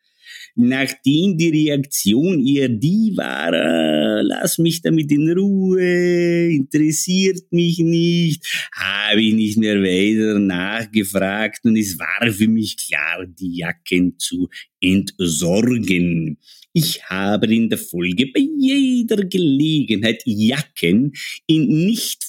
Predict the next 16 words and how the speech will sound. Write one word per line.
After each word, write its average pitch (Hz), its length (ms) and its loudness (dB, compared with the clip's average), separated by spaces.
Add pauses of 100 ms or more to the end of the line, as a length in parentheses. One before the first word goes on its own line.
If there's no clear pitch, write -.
volle 165 420 2
Müllcontainer 151 1800 0 (100)
im 139 200 2
Hofe 185 640 0
meines 135 440 0
Anwesens 123 840 2
geschmissen. 127 1120 0 (380)
Es 226 380 0
dauerte 196 880 0 (100)
einige 196 800 2
Monate, 156 1120 2 (280)
bis 143 220 4
ich 127 220 2
sämtliche 135 600 2
Jacken 113 760 0
entsorgt 107 880 -2